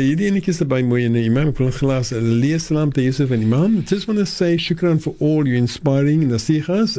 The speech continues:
du'as, and exceptional answers to all our, uh, to all our questions.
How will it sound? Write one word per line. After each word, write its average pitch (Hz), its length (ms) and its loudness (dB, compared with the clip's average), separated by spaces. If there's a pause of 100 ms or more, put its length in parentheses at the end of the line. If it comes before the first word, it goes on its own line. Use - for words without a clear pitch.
du'as, 135 520 0 (100)
and 156 360 0
exceptional 175 640 -2
answers 143 520 0 (300)
to 185 100 2
all 165 180 0
our, 135 120 -2 (300)
uh, 123 140 2
to 175 120 0
all 156 180 0
our 135 100 0
questions. 131 760 -2